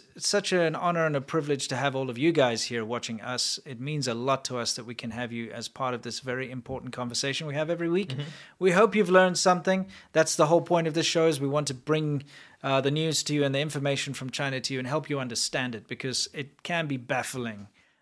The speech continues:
Speaker 1: uh, to get your head around what's actually going on there. Um, and, uh, yeah, we'll see you Monday for Shaban Ho.
Speaker 2: Yes.
Speaker 1: And, of course, uh, through our other videos that will happen during the week.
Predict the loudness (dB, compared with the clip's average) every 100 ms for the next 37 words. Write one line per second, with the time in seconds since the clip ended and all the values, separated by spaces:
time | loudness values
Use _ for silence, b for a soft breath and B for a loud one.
0 | _ -4 -2 -2 -2 -4 -4 -4 -4 -2
1 | -4 -4 -6 -6 -4 -6 -6 -4 -4 -4
2 | -4 -4 -6 -6 -8 -10 -12 -18 -14 -10
3 | -10 -10 -12 -14 -8 -6 -8 -2 0 2
4 | 2 4 4 4 2 2 4 4 4 B
5 | B B -2 2 4 4 0 -8 0 2
6 | 4 4 4 4 2 0 -8 B B B
7 | B 4 4 4 2 0 4 4 4 2
8 | 0 -2 -2 -2 -2 -2 -2 -2 -2 -2
9 | -4 -8 -8 -6 -4 -4 -6 -8 -12 _
10 | -8 -8 -10 -10 -8 -8 -8 -8 -8 -8
11 | -12 -14 -18